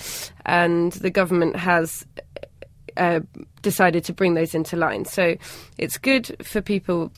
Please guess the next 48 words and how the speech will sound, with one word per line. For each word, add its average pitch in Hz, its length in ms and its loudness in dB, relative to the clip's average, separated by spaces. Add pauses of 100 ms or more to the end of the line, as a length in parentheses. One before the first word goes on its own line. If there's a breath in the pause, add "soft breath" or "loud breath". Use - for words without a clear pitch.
who 180 680 6
have 170 580 4 (120)
either 180 540 8 (300 loud breath)
made 180 300 4
losses, 170 680 -2 (160)
uh, 175 260 4
if 180 120 -2
they've 185 180 4
been 180 180 2
renting 202 340 6
out 165 100 4
their 170 120 0
properties, 180 500 -2
but - 160 -2
the 180 80 0
rent 180 260 6
that - 160 -2
they've 170 420 2 (300 loud breath)
achieved 180 640 0
has 196 360 0
not 180 300 6
managed 175 380 4
to 170 100 -2
cover 175 500 0
the 170 100 0
mortgage 185 440 2
costs 175 400 2
and 175 100 2
other 170 180 2
costs - 280 -8
associated - 580 -4
with - 140 -6
running 175 440 4
those - 180 -4
properties. - 640 -8 (380 loud breath)
So - 160 -2
if 185 240 2
that 202 200 4
is 180 200 0
the 185 120 0
case, - 600 2
there 180 180 4
is 170 140 0
now 175 240 6
a 175 100 4
window 185 760 4
up - 200 -4
until 170 500 0